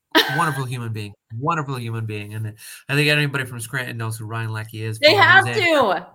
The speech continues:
Speaker 2: It's
Speaker 1: And, yeah, I
Speaker 2: awesome.
Speaker 1: mean, he's like the little celebrity here in, uh, Scranton, Pennsylvania, northeastern Pennsylvania, to be more precise about it. But, uh, yeah, I mean,
Speaker 2: <laughs>
Speaker 1: small world, small world. I love it.
Speaker 2: I'm totally tagging him in this podcast because I think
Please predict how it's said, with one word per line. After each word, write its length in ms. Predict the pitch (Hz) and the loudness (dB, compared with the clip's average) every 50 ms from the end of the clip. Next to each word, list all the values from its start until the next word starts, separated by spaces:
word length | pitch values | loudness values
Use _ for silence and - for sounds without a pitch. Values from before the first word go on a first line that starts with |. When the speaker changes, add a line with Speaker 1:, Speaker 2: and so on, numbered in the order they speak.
| _ - | _ -4
Speaker 2:
It's 120 | 277 302 | -2 0
Speaker 1:
And, 260 | 294 139 135 139 147 170 | 2 2 2 2 2 2
yeah, 180 | 196 196 170 | 2 4 6
I 60 | 156 | 6
Speaker 2:
awesome. 120 | 151 147 143 | 6 6 4
Speaker 1:
mean, 160 | 151 143 143 | 4 4 4
he's 220 | 139 147 147 143 - - | 4 2 0 -2 -2 -4
like 140 | 147 139 123 - | -4 -4 -4 -4
the 80 | 147 | -2
little 420 | 143 143 147 147 143 139 131 131 127 - _ _ _ | 0 0 0 0 0 -2 -4 -8 -16 -18 _ _ _
celebrity 600 | - - - - 139 139 147 151 147 147 135 127 | -12 -10 -8 -8 -6 -4 -4 -4 -4 -6 -6 -6
here 260 | 131 135 127 123 123 123 | -6 -4 -4 -4 -6 -6
in, 200 | 120 120 117 - | -8 -12 -14 -10
uh, 360 | - 123 117 113 113 110 113 113 | -8 -6 -4 -4 -4 -6 -6 -8
Scranton, 400 | 113 - - - 131 123 120 117 | -10 -10 -8 -8 -8 -8 -10 -12
Pennsylvania, 340 | 123 120 113 - 120 120 131 | -14 -14 -12 -12 -10 -4 0
northeastern 480 | 147 151 131 - 170 160 143 123 107 | 0 0 0 -2 -4 -4 -6 -6 -6
Pennsylvania, 600 | 107 113 113 107 110 107 113 113 110 107 110 110 110 - - - - - - _ - | -6 -6 -6 -6 -6 -6 -6 -6 -4 -6 -6 -8 -10 -12 -18 -20 -20 -20 -20 _ -14
to 80 | - | -10
be 120 | 123 127 127 | -8 -6 -6
more 380 | 127 127 127 123 120 113 117 113 | -4 -2 -2 -2 -2 -2 -4 -6
precise 420 | 110 113 110 - 147 143 143 - 113 | -8 -8 -8 -6 -6 -6 -6 -8 -6
about 340 | 104 117 113 - 123 113 | -6 -6 -6 -4 -6 -6
it. 160 | 113 113 - - _ | -6 -6 -8 -10 _
But, 180 | 120 117 117 | -6 -4 -2
uh, 280 | 117 113 113 113 113 113 | 0 0 0 0 -2 -2
yeah, 340 | 127 151 175 196 185 156 139 127 | -2 0 2 4 6 6 6 4
I 40 | |
mean, 260 | 127 131 127 120 120 - 160 165 - - | 2 -2 -4 -4 -4 -6 -6 -8 -6 -8
Speaker 2:
<laughs> 220 | - - - - - | -8 -8 -8 -2 0
Speaker 1:
small 280 | 160 160 165 165 160 | 4 4 4 4 4
world, 280 | 151 139 127 120 117 113 | 4 2 2 0 0 -4
small 380 | - - 123 123 123 120 120 117 | -8 -8 -6 -4 -2 -2 -2 -2
world. 200 | 117 110 107 107 | -2 -4 -4 -4
I 100 | 107 104 | -6 -8
love 260 | 107 107 110 110 104 | -6 -6 -4 -4 -6
it. 80 | 104 - - _ _ _ _ _ _ - | -8 -12 -18 _ _ _ _ _ _ 4
Speaker 2:
I'm 180 | 247 262 277 | 6 6 6
totally 460 | 277 - 311 285 294 294 269 285 262 - | 4 0 -2 -2 -2 -2 -2 -2 -2 -2
tagging 440 | - 247 220 220 208 190 190 196 | 2 4 4 4 4 2 -2 -6
him 160 | 202 208 180 170 | -6 -6 -6 -6
in 120 | 170 170 | -8 -10
this 180 | 165 165 - - | -10 -12 -8 -6
podcast 680 | 185 156 151 156 156 - 147 127 120 151 151 - - 170 | -4 -4 -4 -4 -6 -6 -6 -6 -8 -10 -12 -14 -14 -12
because 240 | 170 170 190 - | -10 -8 -6 -6
I 60 | 180 170 | -6 -6
think 100 | 175 | -6